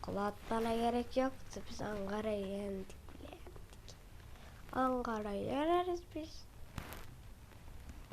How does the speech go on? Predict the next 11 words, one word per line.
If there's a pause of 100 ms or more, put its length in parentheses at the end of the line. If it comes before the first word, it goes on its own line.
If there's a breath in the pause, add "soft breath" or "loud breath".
(1700)
Fenerbahçe
her
gün (680)
İstanbul
sarı. (1700)
Biz
İstanbul
sarıyı
da
yeneriz
ki.